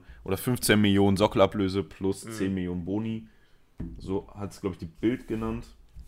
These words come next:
Speaker 2: Ja.
Speaker 1: Ich find auch, um ehrlich zu sein, es gab viel Aufruhr, dass die Ob-, Ablösesumme viel zu hoch sei. Aber ich hab schon vor einem Jahr oder vor zwei Jahren nicht kapiert, wieso für solche Funktionäre,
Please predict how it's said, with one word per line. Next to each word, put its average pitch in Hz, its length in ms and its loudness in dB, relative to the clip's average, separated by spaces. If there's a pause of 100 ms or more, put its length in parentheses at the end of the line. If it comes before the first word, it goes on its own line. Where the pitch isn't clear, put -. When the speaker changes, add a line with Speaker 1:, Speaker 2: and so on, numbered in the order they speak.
Speaker 2:
Ja. 110 200 -4 (1600)
Speaker 1:
Ich 98 200 -6
find - 420 -8
auch, 101 320 0 (420)
um 82 100 -10
ehrlich 101 220 -4
zu 98 80 -10
sein, 95 160 -4
es - 80 -10
gab 82 140 -6
viel 120 180 0
Aufruhr, 113 400 2
dass 95 180 0
die 95 200 -8
Ob-, - 320 -6
Ablösesumme 95 520 -2
viel 127 320 -2
zu 107 160 -4
hoch 95 280 0
sei. 120 400 0 (640)
Aber 92 220 4
ich 95 100 0
hab - 100 -2
schon 98 160 -2
vor 95 160 -4
einem 90 140 0
Jahr 85 200 6
oder 101 120 2
vor - 160 -12
zwei - 220 -4
Jahren 90 280 0
nicht 87 140 -8
kapiert, - 640 -4
wieso 90 500 -4 (300)
für 90 80 -4
solche 92 240 -4
Funktionäre, 101 840 -4